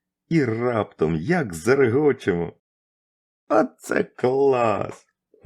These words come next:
Оце то так! Як я міг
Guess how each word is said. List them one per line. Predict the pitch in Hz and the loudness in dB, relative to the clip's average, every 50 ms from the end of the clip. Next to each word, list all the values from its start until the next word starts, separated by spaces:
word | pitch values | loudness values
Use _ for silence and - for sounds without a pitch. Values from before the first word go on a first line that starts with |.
| - - 78 - | -8 -8 -6 -2
Оце | 76 73 85 127 170 - _ _ - - 85 90 - - _ _ _ _ _ _ | 0 2 2 2 -2 -6 _ _ -2 0 0 0 0 -4 _ _ _ _ _ _
то | - 151 160 170 - _ _ _ | -8 -6 -6 -6 -8 _ _ _
так! | - 123 117 123 139 147 147 143 135 127 _ _ _ _ _ _ _ _ _ _ _ _ _ _ _ _ _ _ - 180 170 - - | -8 -6 -6 -4 -6 -6 -8 -10 -14 -18 _ _ _ _ _ _ _ _ _ _ _ _ _ _ _ _ _ _ -8 -8 -8 -6 -4
Як | 220 220 226 214 196 - - | -2 0 0 0 -2 -4 -6
я | 170 175 190 185 | -2 0 2 4
міг | 175 175 185 175 165 - | 4 4 2 2 -2 -4